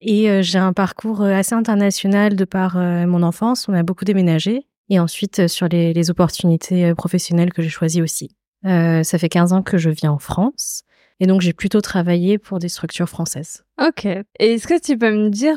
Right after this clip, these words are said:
Speaker 2: pourquoi est-ce que tu as accepté de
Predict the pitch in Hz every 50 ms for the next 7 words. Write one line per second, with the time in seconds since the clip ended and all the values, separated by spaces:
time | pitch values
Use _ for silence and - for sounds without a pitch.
0 | - _ - - 262 277 - - - - 269 262 277 294 311 262 240 - - -
1 | 240 240 233 - - - - 220 208 190 185 175 175 170 160 - - 196 208 -
2 | - - 233 214 196 - - - 262 269 233 202 190 180 175 170 165 160 156 156
3 | 156 175